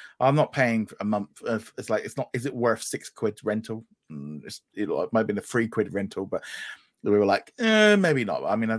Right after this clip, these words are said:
we had noticed we're get-, getting offers of, like, a six-month deal for, um, on Sky at the minute. So we're like, "Mm, we could do."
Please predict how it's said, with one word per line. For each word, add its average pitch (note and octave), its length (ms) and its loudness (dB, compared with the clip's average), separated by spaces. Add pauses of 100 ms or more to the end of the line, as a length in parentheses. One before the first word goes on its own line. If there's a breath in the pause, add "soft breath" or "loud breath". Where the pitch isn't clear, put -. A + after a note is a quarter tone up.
we A#2+ 120 -4
had A2 100 -4
noticed A2 360 -4
we're G#2+ 180 -4
get-, - 140 -8 (200)
getting G#2+ 220 -6
offers G2 300 -10
of, G2 100 -6
like, - 160 -10
a - 40 -16
six-month - 580 -10
deal G2+ 220 -2
for, G2 360 -6
um, F2+ 260 -6
on F#2+ 140 -10
Sky F#2+ 380 -6
at F2+ 80 -10
the F2 60 -14
minute. F2 220 -14 (100)
So - 140 -10
we're G2+ 80 -2
like, - 180 0
"Mm, G#3+ 260 -2
we G3 60 -2
could D3 180 -6
do." - 120 -4